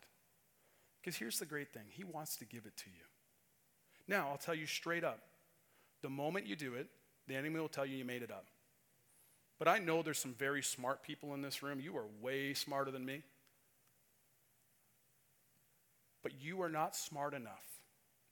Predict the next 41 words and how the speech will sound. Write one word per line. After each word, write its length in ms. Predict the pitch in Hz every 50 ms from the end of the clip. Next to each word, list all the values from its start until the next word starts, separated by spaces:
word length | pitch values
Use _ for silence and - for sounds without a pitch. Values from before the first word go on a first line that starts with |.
| - -
to 120 | - 143
make 380 | 127 127 127 135 147 143 - -
up 160 | 135 131 -
a 40 | 120
language. 640 | 110 113 113 117 117 104 95 - - - - - - - - - - _ _ _ _ _ _ _ _ _ - - _ - - _ - - - - - - - - - _ _ _ _ _ _ _ _ _ _ _ _ _ - -
And 140 | - 165 165
the 80 | 160 151
moment 580 | 156 151 156 165 185 202 220 233 240 254 254 - - - - - - - _ - - _ _ -
the 160 | 151 147 147
enemy's 400 | 151 165 170 175 175 175 160 143
in 100 | 160 156
your 140 | 151 143 127
head 300 | - 147 147 156 - -
going, 320 | 151 139 139 135 131 127 -
"Oh, 140 | 139 147 147
you 160 | 143 143 143
made 280 | 139 135 139 143 131 120
that 180 | 127 120 120
up," 260 | 127 123 110 - - - - - - - - - - _ -
I 120 | 127 139 139
can 220 | - - 147 135
guarantee 540 | 113 135 139 151 156 156 143 127 - - 156
you 200 | 147 127 117 110
how 140 | 120 117 107
real 260 | 113 123 123 127 123
it 100 | 113 110
was. 420 | 117 110 98 - - - - - - - - - _ _ _ _ _ _ _ _ _ _ - - _ _ _ _ _ _ _ _ - -
'Cause 140 | - 180 147
if 120 | 156 -
you 60 | 160 139
made 260 | 131 135 147 160 165
it 100 | 190 185
up, 540 | 202 226 - - - - - - - - - - - -
he 120 | - 147 143
wouldn't 260 | 143 147 139 120 110
bug 200 | 120 117 107 98
you. 100 | 95 - - - - _ _ _ _ _ _ _ - - - -
If 100 | - -
it 80 | 147 135
wasn't 340 | - 147 170 156 190 175 -
powerful, 580 | - 165 170 190 185 - - 214 240 233 -